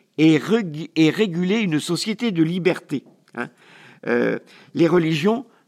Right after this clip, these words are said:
sont donc un facteur pour réenchanter le monde. Alors, euh, vous connaissez bien sûr ça, ces phrases sur le prêtre et l'instituteur, mais moi, je, je vais vous so-, donner une autre phrase qui va beaucoup plus loin.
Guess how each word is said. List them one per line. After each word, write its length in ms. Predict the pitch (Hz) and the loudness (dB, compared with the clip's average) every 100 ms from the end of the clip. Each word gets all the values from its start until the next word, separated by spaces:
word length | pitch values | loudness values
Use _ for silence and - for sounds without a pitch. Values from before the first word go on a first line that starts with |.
| _ | _
sont 320 | - 214 220 - _ _ 143 | -4 -4 -4 -10 _ _ -4
donc 280 | 202 233 - | -2 -2 -2
un 120 | 220 | -2
facteur 440 | 196 170 - 214 - | -2 -4 -4 -6 -4
pour 260 | 165 135 | -6 -2
réenchanter 540 | 185 247 208 214 190 196 | 0 0 0 -4 -2 2
le 100 | 170 | 2
monde. 320 | 143 127 101 _ _ _ _ _ _ _ - - - - - - - | 0 -4 -8 _ _ _ _ _ _ _ -20 -20 -20 -20 -20 -14 -2
Alors, 160 | 135 - | 0 0
euh, 100 | 127 | -4
vous 120 | 113 107 | -6 -4
connaissez 340 | 135 120 123 | -4 -2 -4
bien 140 | 127 | -4
sûr 180 | 107 123 | -8 -10
ça, 140 | - 80 | -12 -12
ces 160 | 92 120 | -14 -14
phrases 320 | - 127 95 | -10 -8 -8
sur 240 | 104 - 117 | -10 -10 -8
le 80 | |
prêtre 320 | 110 - 110 117 | -8 -12 -12 -12
et 20 | |
l'instituteur, 720 | 113 - 120 147 214 214 - - - - | -12 -12 -12 -8 -4 -4 -6 -20 -20 -8
mais 40 | |
moi, 140 | 160 208 | -4 -2
je, 140 | 156 143 _ | -4 -8 _
je 200 | 131 135 | -12 -8
vais 40 | 156 | -8
vous 140 | 156 | -8
so-, 160 | 135 170 - | -10 -14 -10
donner 300 | 135 185 214 | -6 -4 -2
une 160 | 156 | -2
autre 220 | 165 156 | -2 -4
phrase 240 | 139 147 - | -4 -4 -6
qui 100 | 120 | -6
va 120 | 135 | -4
beaucoup 260 | 170 190 170 | -4 -4 -6
plus 140 | 139 | -6
loin. 180 | 127 | -4